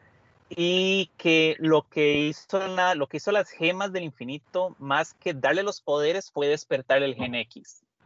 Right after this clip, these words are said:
sea, puede despertar el, el, sí, el gen mutante más que dárselo.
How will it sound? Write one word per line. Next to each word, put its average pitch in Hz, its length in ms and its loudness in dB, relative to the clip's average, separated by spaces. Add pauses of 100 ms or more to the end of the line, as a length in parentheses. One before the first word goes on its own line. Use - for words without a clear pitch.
(120)
sea, 139 120 4
puede 139 220 4
despertar 147 400 0
el, 120 280 0
el, 107 500 -2
sí, - 100 -4
el 120 120 0
gen 139 160 0
mutante 165 540 0
más 135 280 -4
que 127 160 -2
dárselo. 117 480 -2